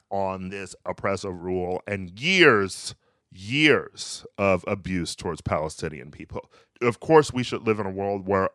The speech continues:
Israelis and Palestinians, you know, uh, are not under attack either.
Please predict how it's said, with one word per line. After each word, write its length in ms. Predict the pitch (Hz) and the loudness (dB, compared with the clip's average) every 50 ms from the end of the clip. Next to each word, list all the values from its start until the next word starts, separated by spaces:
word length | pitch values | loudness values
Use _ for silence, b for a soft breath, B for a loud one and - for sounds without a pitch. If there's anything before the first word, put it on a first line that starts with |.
| - | -2
Israelis 560 | 101 101 95 87 104 104 101 98 101 98 92 | -2 -2 -2 -2 -2 -2 0 0 0 -2 -4
and 140 | - - 101 - | -4 -10 -6 -6
Palestinians, 840 | 113 95 92 92 - - 110 104 101 98 98 92 90 87 85 78 | -4 -4 -4 -6 -6 -6 -4 -4 -2 -2 -4 -4 -4 -6 -8 -8
you 140 | 90 98 92 | -6 -6 -6
know, 240 | 90 87 87 90 - - | -6 -6 -10 -12 -14 -10
uh, 280 | 92 92 92 92 92 95 - | -6 -4 -4 -2 -4 -4 -4
are 160 | 98 104 95 | -4 -4 -4
not 380 | 95 101 104 107 123 127 - - _ _ _ - | -4 -2 -2 0 0 0 -2 -4 _ _ _ -8
under 300 | 92 92 87 82 92 87 | -8 -6 -6 -6 -6 -6
attack 380 | 87 - - 107 90 87 - - _ _ | -6 -2 -2 -2 -2 -2 -4 -6 _ _
either. 520 | - 107 117 110 101 - 87 73 - - | 4 4 6 4 4 0 -4 -6 -6 -10